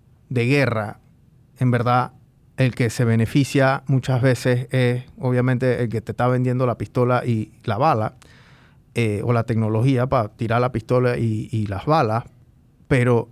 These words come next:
los que no se benefician es el que consume esos productos, por ejemplo, como el de Rusia, ¿no? Que es el trigo, por lo menos, eh, los fertilizantes, el, el petróleo, el acero, o sea, una cantidad. Los celulares se volvieron más caros porque allá hay mucho tema de minería donde sacan níquel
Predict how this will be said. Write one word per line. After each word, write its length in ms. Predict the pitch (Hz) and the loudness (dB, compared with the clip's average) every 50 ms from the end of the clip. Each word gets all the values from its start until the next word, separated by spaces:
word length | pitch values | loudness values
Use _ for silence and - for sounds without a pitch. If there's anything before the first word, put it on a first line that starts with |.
| - | -10
los 340 | - - 123 120 123 - - _ _ | -6 -4 -2 0 -2 -2 -4 _ _
que 200 | - - 127 117 | -4 -2 -2 0
no 220 | 117 120 123 147 156 | 2 2 2 2 2
se 160 | - - 151 | 2 2 2
benefician 640 | 135 123 117 117 113 - 139 131 - 147 131 127 127 | 2 2 2 0 0 0 0 0 0 0 0 0 0
es 180 | 131 127 123 131 | 0 0 -2 -2
el 200 | 127 127 123 120 | -2 -4 -6 -6
que 240 | - - 110 104 - _ _ | -4 -6 -6 -6 -8 _ _
consume 760 | - 120 113 110 - - 143 135 127 127 123 120 - - - - | -4 -2 -2 -2 -2 -2 -2 0 0 0 0 -2 -4 -8 -10 -8
esos 260 | - 120 - 139 127 | -8 -4 -4 -4 -4
productos, 440 | - 123 117 117 117 113 - 127 117 | -2 -2 -2 0 -2 -2 -4 -4 -6
por 200 | - - 113 107 | -4 -6 -6 -4
ejemplo, 500 | 107 117 110 104 - 117 117 113 107 - - _ | -4 -4 -4 -4 -4 -4 -4 -6 -6 -8 -12 _
como 400 | - - 107 107 104 104 107 113 | -12 -10 -8 -8 -8 -8 -8 -8
el 100 | 113 104 | -8 -8
de 100 | 101 101 | -6 -6
Rusia, 320 | 98 170 196 147 - 113 107 | -2 -2 -2 0 -2 -4 -6
¿no? 140 | 107 104 - | -6 -8 -8
Que 80 | - | -6
es 60 | 107 | -4
el 140 | 127 117 104 | -4 -4 -2
trigo, 300 | - 165 185 156 123 110 | -2 0 0 0 0 0
por 100 | 113 113 | -2 -4
lo 60 | 110 | -4
menos, 300 | 107 113 120 127 127 127 127 - - - - - - - - - _ _ | -2 -2 0 0 0 -2 -2 -8 -16 -20 -20 -20 -20 -20 -20 -20 _ _
eh, 320 | - 110 104 101 104 101 101 - - - - | -6 -4 -4 -4 -4 -6 -10 -12 -16 -16 -16
los 100 | 120 - | -14 -8
fertilizantes, 920 | - - - - 120 110 104 101 - - - 156 147 139 127 - 120 107 113 | -8 -8 -6 -4 -4 -4 -4 -6 -4 -2 0 2 2 2 0 0 -2 -2 -2
el, 260 | 113 107 107 104 107 | -2 -2 -4 -4 -4
el 200 | - 113 110 101 | -4 -4 -4 -4
petróleo, 840 | - 117 110 104 - - 151 147 156 160 156 139 131 127 117 113 110 | -4 -6 -6 -4 0 2 4 6 6 6 6 6 6 6 4 4 2
el 100 | 107 107 | 0 -2
acero, 600 | 104 - - - - 170 165 160 151 147 131 131 | -6 -8 -10 -6 -2 0 2 2 4 4 2 2
o 80 | 127 | 0
sea, 420 | 113 - 139 123 110 110 101 101 107 - | 0 -2 -2 -2 -2 -4 -6 -10 -12 -10
una 180 | 127 135 156 - - | -6 -6 -6 -6 -2
cantidad. 560 | - 165 151 135 127 113 127 123 127 139 139 | -2 0 0 0 0 -2 -2 -2 -2 0 0
Los 120 | 131 127 - | -2 -2 0
celulares 580 | - 139 127 127 127 135 160 175 185 180 151 | 0 2 2 4 4 4 4 4 4 2 2
se 80 | - 139 | 0 0
volvieron 340 | 131 127 135 139 143 143 139 | 0 0 0 0 0 0 -2
más 160 | 139 - - | -4 -4 -2
caros 380 | - 160 151 123 113 120 123 | -2 0 0 0 0 -2 -4
porque 300 | 127 - 135 117 107 - 117 | -4 -4 -6 -4 -4 -4 -2
allá 160 | 120 127 127 | -2 0 0
hay 80 | 127 127 | 0 2
mucho 420 | 135 139 143 147 135 - - 156 | 0 0 0 0 -2 -4 -6 -4
tema 300 | - - 139 127 139 143 | -2 -2 -2 0 0 0
de 80 | 143 139 | 0 0
minería 500 | 131 127 120 113 113 117 123 127 135 135 | 0 0 0 -2 -2 -2 0 0 2 2
donde 220 | 139 135 123 117 | 2 2 0 -2
sacan 400 | 110 - 120 113 - 131 131 131 | -4 -6 -6 -4 -2 -2 -2 0
níquel 560 | 123 123 123 123 123 - 127 123 123 123 123 | 0 0 -2 -2 -2 -2 -2 0 0 0 -2